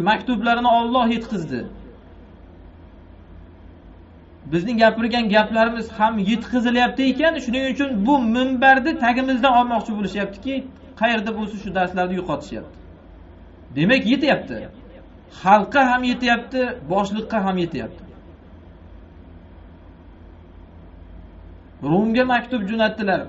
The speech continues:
"Rumning podshohi sal bo'lsa musulmon bo'lay", dedi. Lekin atrofidagilarga maslahat solib, ular norozi bo'lgach,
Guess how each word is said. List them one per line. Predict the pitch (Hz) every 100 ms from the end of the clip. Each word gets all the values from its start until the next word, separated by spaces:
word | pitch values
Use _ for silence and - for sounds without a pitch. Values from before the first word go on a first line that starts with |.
| - - - - - - - 127
"Rumning | 175 208 214 269 269 -
podshohi | 208 208 214 196 185
sal | 180 185 190
bo'lsa | 180 165 170
musulmon | 165 165 160 147
bo'lay", | 123 107 92
dedi. | - - - - - - - - - - -
Lekin | 143 254 269 277 277 269 - 466 523 - - - - - - - - - - - -
atrofidagilarga | 190 214 220 196 196 214 196 214 208 202 220
maslahat | 202 208 202 208 208 214
solib, | 214 214 226 - - - - - - - -
ular | 208 196 196
norozi | 185 190 190 190 190
bo'lgach, | 190 180 185